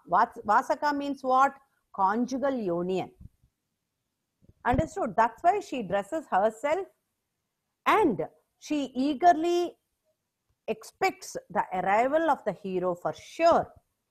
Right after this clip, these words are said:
And she prepares the bedroom with all its requisites and she too dresses up beautifully.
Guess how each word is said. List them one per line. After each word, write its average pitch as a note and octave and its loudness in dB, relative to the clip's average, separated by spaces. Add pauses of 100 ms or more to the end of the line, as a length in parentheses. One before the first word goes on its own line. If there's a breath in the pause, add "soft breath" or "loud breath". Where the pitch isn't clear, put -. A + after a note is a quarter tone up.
(220)
And F3 -4
she F#3+ -10
prepares F#3+ -4
the G3+ -4
bedroom G#3 -6 (360)
with E3 -6 (160)
all G#3 2
its G#3+ -8 (100)
requisites A3+ -8 (380)
and E4 2 (240)
she D4+ -2
too D4 -4
dresses G3 -4
up B3 -2 (160)
beautifully. D#3 -12